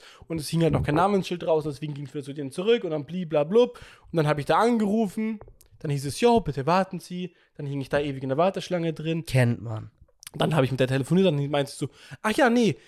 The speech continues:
Speaker 1: ich kann Ihnen jetzt nur Ihre“, also weil es war halt so ein Doppelpaket, sim-Karte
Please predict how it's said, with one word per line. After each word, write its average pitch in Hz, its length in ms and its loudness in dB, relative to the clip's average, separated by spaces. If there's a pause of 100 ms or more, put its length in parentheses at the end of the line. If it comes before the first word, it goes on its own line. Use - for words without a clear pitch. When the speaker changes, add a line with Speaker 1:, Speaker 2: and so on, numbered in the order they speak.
(120)
Speaker 1:
ich 185 100 -4
kann - 200 2
Ihnen 202 120 2
jetzt 180 240 2
nur 233 360 4
Ihre“, 185 320 2
also 156 160 0
weil 156 100 6
es 151 140 -6
war 156 80 4
halt - 80 -2
so 143 80 -6
ein - 20 -6
Doppelpaket, 147 580 0
sim-Karte 202 720 0